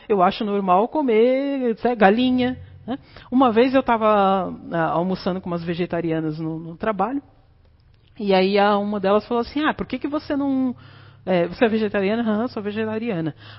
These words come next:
"Ah, não, mas eu não, eu não mato o, o, o porco, eu não marco, eu não mato o frango, já tá morto, né?" Mas olha só, é, isso é uma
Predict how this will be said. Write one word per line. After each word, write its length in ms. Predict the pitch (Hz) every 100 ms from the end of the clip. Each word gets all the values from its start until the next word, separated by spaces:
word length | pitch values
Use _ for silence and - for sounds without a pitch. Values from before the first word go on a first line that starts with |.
| -
"Ah, 120 | 466
não, 180 | 320 285
mas 160 | 196
eu 80 | 202
não, 580 | 233 233 226 208 185 175 - - - _ - _ _ - - -
eu 100 | 190
não 120 | 190
mato 360 | 185 190 196 196
o, 480 | 165 165 156 170 180
o, 20 |
o 40 | 170
porco, 380 | - 196 214 185
eu 40 |
não 80 | 175
marco, 500 | 165 190 - 180 170
eu 60 |
não 100 | 175
mato 300 | 170 185 190
o 20 | 170
frango, 360 | - 190 202
já 100 | 170
tá 160 | 175 202
morto, 480 | 214 202 165 - 143
né?" 220 | 156 311 - - -
Mas 140 | 220 247
olha 320 | 311 320 440
só, 160 | -
é, 180 | 175 185
isso 140 | 202 294
é 40 |
uma 160 | 294